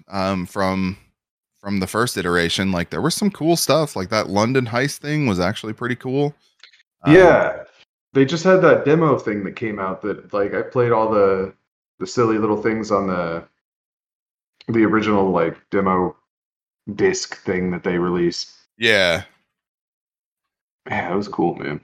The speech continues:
Speaker 1: There was, there was really cool stuff. Um, so I, I hope that they do that, and I hope they also
Speaker 2: Bring
Speaker 1: continue
Speaker 2: back
Speaker 1: to
Speaker 2: Riggs?
Speaker 1: fund
Speaker 2: Me too, buddy. Me
Speaker 1: <laughs> Yeah,
Speaker 2: too.
Speaker 1: bring back Riggs, dude. Riggs two, let's
Speaker 2: <laughs>
Speaker 1: go.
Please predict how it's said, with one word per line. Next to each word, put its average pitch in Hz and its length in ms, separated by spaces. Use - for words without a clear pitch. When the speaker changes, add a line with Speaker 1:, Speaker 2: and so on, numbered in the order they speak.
Speaker 1:
There 170 100
was, 135 140
there 135 120
was 110 100
really 92 200
cool 82 200
stuff. 82 380
Um, 85 360
so 95 140
I, 110 220
I 120 100
hope 160 220
that 113 120
they 117 140
do 110 160
that, 101 240
and 92 100
I 92 80
hope 101 180
they 95 140
also 90 520
Speaker 2:
Bring 123 80
Speaker 1:
continue 120 360
Speaker 2:
back 113 120
Speaker 1:
to 117 60
Speaker 2:
Riggs? 113 160
Speaker 1:
fund 92 160
Speaker 2:
Me 131 120
too, 95 400
buddy. 98 360
Me 101 100
Speaker 1:
<laughs> - 20
Yeah, 156 280
Speaker 2:
too. 107 60
Speaker 1:
bring 104 160
back 110 160
Riggs, 107 360
dude. 95 220
Riggs 107 260
two, 117 300
let's 85 140
Speaker 2:
<laughs> - 100
Speaker 1:
go. 95 220